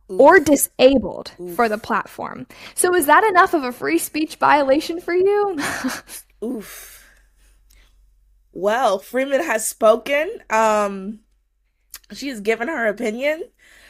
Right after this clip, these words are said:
Speaker 1: Um, wow. I did not know that last, well, I feel like I heard that last part, um, but, like, you know, through the grapevine. But this kind of, you know, solidified that <clears throat> it's
Speaker 2: So,
Speaker 1: true.
Speaker 2: yeah.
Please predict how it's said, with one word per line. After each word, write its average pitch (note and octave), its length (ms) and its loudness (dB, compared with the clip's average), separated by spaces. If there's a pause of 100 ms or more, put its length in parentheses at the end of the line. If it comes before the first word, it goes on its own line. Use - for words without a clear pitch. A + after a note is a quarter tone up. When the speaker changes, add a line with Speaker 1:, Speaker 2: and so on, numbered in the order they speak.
(540)
Speaker 1:
Um, A3 580 4
wow. G3+ 600 2 (180)
I C4 140 4
did C#4+ 120 -2
not A3+ 200 4
know B3+ 100 -2
that B3+ 140 -2
last, G#3+ 280 0 (220)
well, G4 300 4 (120)
I F#4 80 0
feel E4+ 140 -6
like E4+ 80 -6
I C4+ 120 0
heard G#3 520 -6
that A#3 160 -6
last B3 300 -6
part, A#3 460 -10 (140)
um, F#3+ 680 -6 (460)
but, G#3 220 0
like, G3 380 -2
you C4 80 -8
know, F#3 120 -4
through G#3 140 -8
the F3+ 140 -8
grapevine. G#3 680 -6 (420)
But F3+ 160 -4
this G#3+ 160 -2
kind F#3+ 280 -2
of, F3+ 420 -6 (100)
you G3+ 80 -8
know, F#3+ 240 -6
solidified G3+ 640 -6
that F3+ 140 -8 (1600)
<clears throat> - 0 -
it's C4+ 1400 -2
Speaker 2:
So, - 260 -10
Speaker 1:
true. - 180 -2
Speaker 2:
yeah. A#3+ 280 2